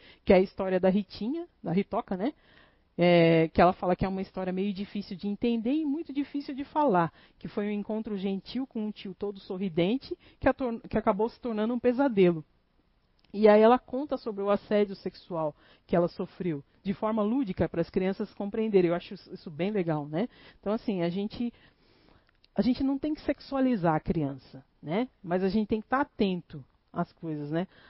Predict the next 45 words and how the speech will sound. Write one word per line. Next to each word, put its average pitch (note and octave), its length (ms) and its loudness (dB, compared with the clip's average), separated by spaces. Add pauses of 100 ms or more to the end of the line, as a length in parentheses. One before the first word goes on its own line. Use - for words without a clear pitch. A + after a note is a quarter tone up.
(120)
É, E3 400 2
uma F#3 180 -4
vez F#3+ 220 -2
a G#3 40 2
gente G3+ 200 -4
foi F#3 160 -10
numa, D#3 340 -4 (1120)
num F3 140 -8
chá E3+ 180 2
de F3+ 120 2
bebê, D#3+ 420 2 (880)
olha F#3 320 -6
só, E3+ 140 -12
num D#3 100 -8
chá G3+ 140 -4
de G#3+ 80 -8
bebê, G#3+ 420 -2
fui - 100 -20
com - 80 -12
a F3+ 40 -8
minha F3 140 -8
filha, A#3+ 340 -6 (560)
e A#3+ 680 2
ela, G3+ 320 6
tinha C4 340 -6 (100)
várias C#4 280 0
criancinhas. A3+ 640 -4 (180)
E B3+ 80 2
tinha F4 320 -8
um, A#3+ 180 -4
gente, F3 300 -6
era G3+ 120 0
um A3 60 -4
bebezinho, F#3 580 -2 (160)
tinha, F#3+ 200 -14
tava A#3 180 -8
começando A#3 480 -4
a - 20 -4
andar, D3+ 260 -2 (360)
com A#3+ 100 -8
uma A3 140 0
meia A#3 220 6
arrastão A3 520 4
até A#3+ 180 0
aqui C4 360 -4